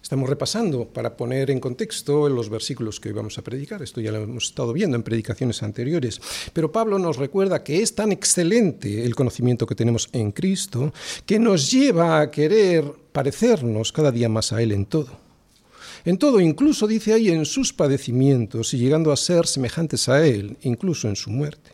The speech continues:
O sea, muriendo a nosotros mismos, muriendo a nuestros propios deseos.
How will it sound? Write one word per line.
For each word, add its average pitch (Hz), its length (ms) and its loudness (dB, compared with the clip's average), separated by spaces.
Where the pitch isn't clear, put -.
O - 80 -6
sea, 151 340 4
muriendo 170 360 4
a 131 40 0
nosotros 113 440 -6
mismos, - 720 -6
muriendo 139 440 4
a - 20 0
nuestros 123 380 -2
propios 107 400 -2
deseos. - 640 -10